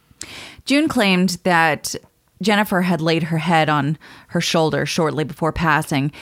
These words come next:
and said, "At long last, we're out," which were supposedly her last words,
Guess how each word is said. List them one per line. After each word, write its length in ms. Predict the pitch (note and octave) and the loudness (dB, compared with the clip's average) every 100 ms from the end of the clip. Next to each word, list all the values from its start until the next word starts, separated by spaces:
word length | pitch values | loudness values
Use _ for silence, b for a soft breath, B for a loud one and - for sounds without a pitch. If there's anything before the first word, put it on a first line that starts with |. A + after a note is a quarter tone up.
| B | B
and 240 | B E3+ F#3 | B 0 2
said, 380 | - E3+ D#3+ - | 2 2 0 0
"At 180 | F3+ F3+ | -2 0
long 320 | F#3 F3 F3 | 2 2 2
last, 520 | D#3 A2 - - - - - | 0 0 -2 -8 -12 -14 -4
we're 140 | F3 | 0
out," 440 | D#3 A#2 - - - B B | 2 0 -4 -12 -14 B B
which 460 | F#3 G#3 F#3+ - - - _ _ _ _ | 0 2 2 -2 -6 -10 _ _ _ _
were 260 | G3 F3 E3 | -2 0 2
supposedly 600 | - F3 G#3+ A3 G3 C#3+ | 0 0 0 0 -2 -2
her 180 | E3 E3 | 0 0
last 420 | D3+ D3 D3 - | 2 2 2 -2
words, 500 | E3 F#3+ D#3+ C#3 - | 0 2 2 0 -4